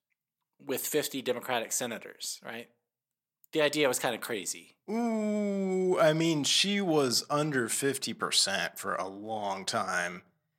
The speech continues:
Speaker 2: And we were all, myself included, uh, well, I mean, I,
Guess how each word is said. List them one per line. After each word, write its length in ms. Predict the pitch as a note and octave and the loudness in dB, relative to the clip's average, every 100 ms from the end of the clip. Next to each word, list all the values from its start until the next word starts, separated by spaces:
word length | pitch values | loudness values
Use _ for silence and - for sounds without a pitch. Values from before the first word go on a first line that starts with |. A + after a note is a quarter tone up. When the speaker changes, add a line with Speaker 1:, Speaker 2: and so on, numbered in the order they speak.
| _ _ _ _ _ | _ _ _ _ _
Speaker 2:
And 240 | A#2+ A#2+ B2 | 0 2 4
we 100 | D#3 | 4
were 240 | E3+ F3+ | 4 6
all, 380 | D3+ C3 B2+ C3+ | 8 8 8 4
myself 500 | C3 G#2 - C3 C3 | 0 2 2 2 0
included, 580 | D3+ D3 B2+ G#2+ G#2 A2 - | -4 -2 0 0 -2 -6 -8
uh, 40 | |
well, 480 | C#3 D3+ C3+ B2 - _ - | -2 2 4 2 -4 _ -6
I 60 | C3 | 0
mean, 160 | C3 | 4
I, 180 | C3+ D3 | 6 6